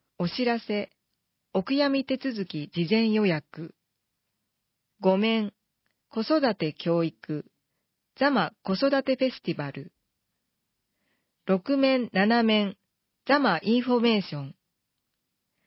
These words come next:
八面、特集、便利な証明書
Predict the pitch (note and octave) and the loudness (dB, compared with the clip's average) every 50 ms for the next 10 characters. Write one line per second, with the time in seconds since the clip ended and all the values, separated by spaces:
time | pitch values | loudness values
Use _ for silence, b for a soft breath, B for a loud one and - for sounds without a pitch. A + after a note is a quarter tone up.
0 | _ _ _ - F#3 F3+ - - B3+ C4 B3+ C4 B3 A#3+ A#3 G#3 - _ _ _ | _ _ _ -4 -4 -4 -2 0 0 2 2 4 2 2 0 -2 -6 _ _ _
1 | _ _ _ _ _ _ - G3 G3 - - - - - B3+ B3+ B3 B3 A#3 - | _ _ _ _ _ _ -4 -4 -4 -4 -6 -10 -8 -4 0 0 2 2 0 -2
2 | - _ _ _ _ _ _ _ _ _ _ _ - C4+ D4+ D#4 D4 C4+ A#3 G3 | -6 _ _ _ _ _ _ _ _ _ _ _ 2 2 2 2 0 0 0 0
3 | F3 E3 D#3+ D#3 - A3 A#3+ B3 B3 B3 B3 A#3+ A#3 - A3+ | 2 0 0 -2 0 0 0 2 2 2 0 0 0 -2 -4